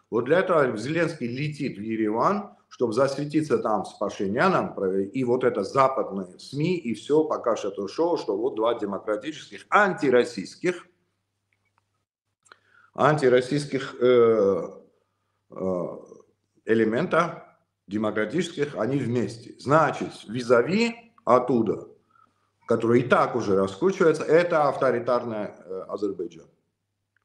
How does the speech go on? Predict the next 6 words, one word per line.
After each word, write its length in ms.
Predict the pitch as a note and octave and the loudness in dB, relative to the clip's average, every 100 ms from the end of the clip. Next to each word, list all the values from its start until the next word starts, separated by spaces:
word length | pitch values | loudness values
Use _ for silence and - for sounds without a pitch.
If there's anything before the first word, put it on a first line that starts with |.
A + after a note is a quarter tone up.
| _ _ _ _ _ | _ _ _ _ _
То 140 | - E3 | 2 2
есть 140 | D3+ | 4
вся 200 | - G#3+ | 2 2
подготовка, 760 | - D3+ C#3 C#3+ B2+ G2+ - - - _ _ _ _ _ _ _ _ _ _ | 2 2 2 2 0 -4 -6 -18 -20 _ _ _ _ _ _ _ _ _ _
э, 60 | |
э, 20 | _ | _